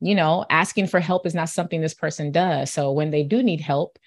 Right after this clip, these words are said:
they probably show up as a strong leader, right, from the outside, but really they cry, they're stressed out, they do need help. But again,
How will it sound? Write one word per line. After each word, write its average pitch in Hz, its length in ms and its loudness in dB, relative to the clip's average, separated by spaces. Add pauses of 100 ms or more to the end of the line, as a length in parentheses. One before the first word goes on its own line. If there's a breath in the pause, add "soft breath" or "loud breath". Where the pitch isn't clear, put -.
(260 soft breath)
they 170 80 6
probably 240 320 2
show 208 200 4
up 180 80 4
as 160 160 6
a 147 80 0
strong 160 400 2
leader, 147 400 2
right, 143 300 2
from 147 140 0
the 139 80 0
outside, 139 480 -2
but 135 80 -4
really 143 480 0 (280 loud breath)
they 127 120 -4
cry, 143 420 -2
they're 135 160 -4
stressed - 420 -6
out, 139 220 2
they 139 140 0
do 143 200 -2
need 135 200 -6
help. 127 320 -8
But 135 240 -6
again, 139 560 -6